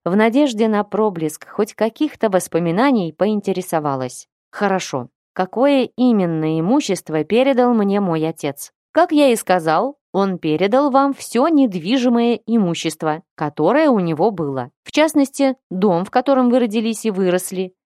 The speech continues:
виноградники, винодельню". "Винодельню и виноградники?"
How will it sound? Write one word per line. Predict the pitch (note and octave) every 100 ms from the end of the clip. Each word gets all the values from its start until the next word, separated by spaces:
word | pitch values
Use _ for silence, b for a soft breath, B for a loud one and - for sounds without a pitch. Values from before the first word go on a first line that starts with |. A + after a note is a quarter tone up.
| -
виноградники, | C4 D4+ A#3 D#3+ D3 D#3+ G#3+ G#3+ F#3+ F#3+ _
винодельню". | F#3+ C#4+ C#4+ F3+ D#3 D#3 F3+ G3 A3 - _ _ -
"Винодельню | D3 F3 E3 D#3 D3 F3 G3 F3+ E3 D#3 C3 _ -
и | D#3
виноградники?" | D3+ D3 C#3 D3+ A3 D#4 F4 E4 - D3+